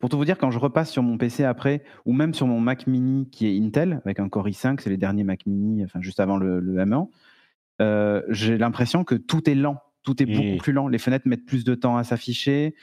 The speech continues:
Speaker 1: Le, quand on clique, euh, sur mail, par exemple, bah, l'icône, euh, a le temps de rebondir une ou deux fois avant de, ça, d'afficher mail, par exemple,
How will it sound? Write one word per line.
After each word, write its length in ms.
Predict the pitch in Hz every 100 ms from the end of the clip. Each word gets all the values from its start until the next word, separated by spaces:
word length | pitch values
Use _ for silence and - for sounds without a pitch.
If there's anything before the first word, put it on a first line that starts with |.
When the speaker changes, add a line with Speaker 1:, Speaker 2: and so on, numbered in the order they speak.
| - _ _ -
Speaker 1:
Le, 360 | 107 107 107 104
quand 180 | 123 123
on 100 | 131
clique, 360 | - 151 151
euh, 340 | 120 110 107 104
sur 220 | - 117
mail, 280 | 131 139 127
par 160 | 110
exemple, 280 | 113 117 127
bah, 160 | 113 107
l'icône, 440 | 113 110 131 127
euh, 140 | 110
a 60 | 104
le 60 | 101
temps 100 | 120
de 60 |
rebondir 480 | 113 110 117 113 120
une 160 | 117 120
ou 100 | 117
deux 120 | 117
fois 420 | 107 127 127 127
avant 160 | 110 107
de, 520 | 104 101 98 98 95
ça, 160 | 95 87
d'afficher 560 | 110 107 - 113 104 113
mail, 320 | 127 151 147
par 160 | 110
exemple, 420 | 113 117 147 156